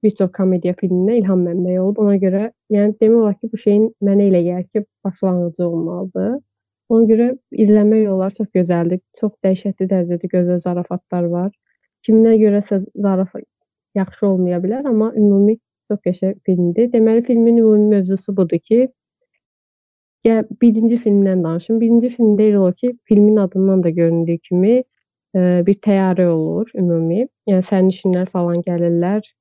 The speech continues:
girirlər, sonra nə bilim uçurlar harasa. Elə olur ki, bu sərnişində pilotlara nəsə olur,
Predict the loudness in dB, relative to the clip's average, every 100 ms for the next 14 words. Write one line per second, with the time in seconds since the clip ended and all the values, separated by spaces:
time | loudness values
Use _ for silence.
0 | _ -2 0 2 0 -2 -2 0 2 0
1 | 0 -2 -6 -4 -2 0 -2 -4 -4 -6
2 | -6 -8 -8 _ _ _ _ _ 0 4
3 | 4 2 -2 -4 -8 -8 -6 -4 -4 -6
4 | -8 -6 -2 -2 -2 -4 -2 -2 -2 -6
5 | -6 -2 0 0 -2 -4